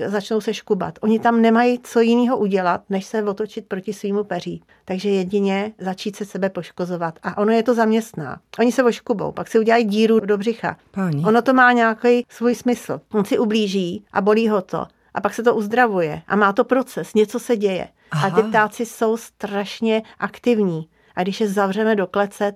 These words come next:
Speaker 1: tak je tím v podstatě týráme. Proto je potřeba, když už si ty ptáky pořizujeme, jim nahradit ten jejich aktivní život. Oni se potřebují prát, soutěžit, radovat se,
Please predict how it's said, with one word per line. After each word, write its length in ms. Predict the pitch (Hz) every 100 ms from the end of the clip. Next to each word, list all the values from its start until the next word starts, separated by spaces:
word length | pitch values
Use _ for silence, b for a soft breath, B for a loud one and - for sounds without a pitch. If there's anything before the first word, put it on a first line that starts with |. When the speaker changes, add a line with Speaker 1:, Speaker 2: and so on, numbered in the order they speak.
| -
Speaker 1:
tak 280 | 190 -
je 100 | 208
tím 300 | 196 220 208
v 80 | 202
podstatě 420 | 175 - 175 196
týráme. 580 | 202 170 180 165 185 170 - b b b b
Proto 260 | 175 170
je 80 | 208
potřeba, 640 | 208 165 - 180 185 180 226 -
když 220 | 175 -
už 120 | 185
si 100 | -
ty 140 | 170 202
ptáky 380 | - 175 165
pořizujeme, 720 | 196 170 170 170 165 156 147 180 -
jim 180 | 208 190
nahradit 680 | 185 208 208 196 202 214
ten 160 | - 196
jejich 260 | 208 202 -
aktivní 380 | - 214 202
život. 280 | 196 196 151 - _
Oni 140 | 214 214
se 100 | 226
potřebují 340 | 220 - 247 240
prát, 420 | 214 190 190 190
soutěžit, 720 | - 208 202 202 196 175 -
radovat 460 | 185 196 196 180 -
se, 280 | - 151